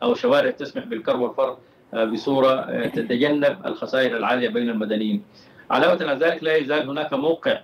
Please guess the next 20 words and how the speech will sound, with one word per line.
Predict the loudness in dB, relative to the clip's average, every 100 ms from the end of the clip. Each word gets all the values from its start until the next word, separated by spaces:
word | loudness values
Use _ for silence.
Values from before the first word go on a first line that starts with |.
| -6
آه، | -4 -4 -4 -6 -6 0
قوى | 2 2
الإذاعة | 0 2 2 2 -2 -6 -2 2 2
السودانية | 0 -4 -4 -4 -4
وتلفزيون | -6 -6 -8 -6 -2 0
السودان، | -2 -2 0 0 -2 -16 _ _ _
وهي | -2 2 4 4
منطقة | 2 -4 -4 -2 0
أيضا | 0 0
فيها | 0 -2
حساسية | -2 -4 -2 2 2
أخرى | 2 0 0
من | 0
زاوية | 2 2 2 -4
تختلف، | -4 -2 -2 -4 -2
آه، | 0 0 -2
عن | 0
زاوية | 2 2 2
ال-، | -2 -2 -4 -4 -16 -20 -16 -4
الأحياء، | 0 2 4 2 2 -4